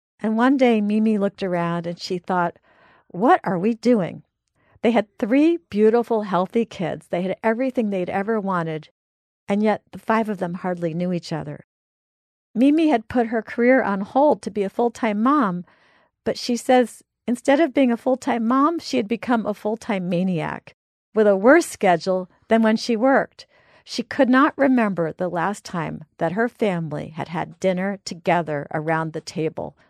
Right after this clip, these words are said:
like a real family. So she and David talked about this. They spent several nights figuring out what to do, and they did a lot of praying too. And then they decided that they wanted out of this craziness.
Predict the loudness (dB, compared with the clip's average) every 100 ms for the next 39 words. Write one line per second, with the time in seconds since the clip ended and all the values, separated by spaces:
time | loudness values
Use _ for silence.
0 | -6 -4 -4 -2 -2 0 -2 -2 -4 -8
1 | -12 -16 _ _ _ _ _ _ _ _
2 | _ -8 -8 -4 0 0 2 0 -2 -6
3 | -4 -4 -4 -8 -6 -6 -8 -10 -12 -20
4 | _ -6 -4 -6 -6 -8 -10 -2 -2 0
5 | -2 -2 -2 -4 -8 -8 -6 -6 -6 -8
6 | -10 -8 -8 -6 -6 -6 -10 -10 -6 -6
7 | -8 -10 -10 -6 -4 -2 -4 -6 -8 -2
8 | -2 -2 -4 -6 -4 -4 -6 -14 _ _
9 | _ _ _ _ -8 -4 -4 -4 -2 -2
10 | 0 0 0 -4 -8 -10 -6 -4 -4 -6
11 | -8 -10 -12 -4 -2 0 -2 -8 -8 -10
12 | -6 0 0 0 -6 -8 -12 -18